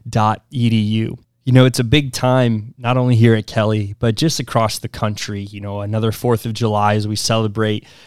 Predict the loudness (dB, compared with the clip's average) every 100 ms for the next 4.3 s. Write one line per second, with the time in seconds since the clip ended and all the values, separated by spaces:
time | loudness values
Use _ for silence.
0 | -10 -8 0 2 2 0 -2 2 0 0
1 | -2 -2 -4 -4 -6 -2 -2 -2 -4 0
2 | 2 2 -2 -4 -6 -8 -6 -4 -4 -4
3 | -6 -6 -2 -2 -4 -8 -8 -2 2 2
4 | -2 -6